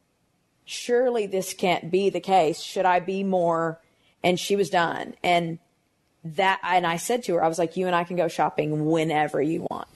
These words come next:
because it's not about options for me. I know exactly what I want,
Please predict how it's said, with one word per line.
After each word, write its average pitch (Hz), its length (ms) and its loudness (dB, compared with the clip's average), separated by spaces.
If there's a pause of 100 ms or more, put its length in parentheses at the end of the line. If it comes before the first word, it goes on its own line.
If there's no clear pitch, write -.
because 160 720 -2 (720)
it's 185 220 2
not 165 240 2
about 160 300 2
options 143 480 -4
for 117 140 -2
me. 57 280 -8 (180)
I 160 120 4
know 151 180 2
exactly 156 480 -2
what 190 140 2
I 196 100 2
want, 160 400 -2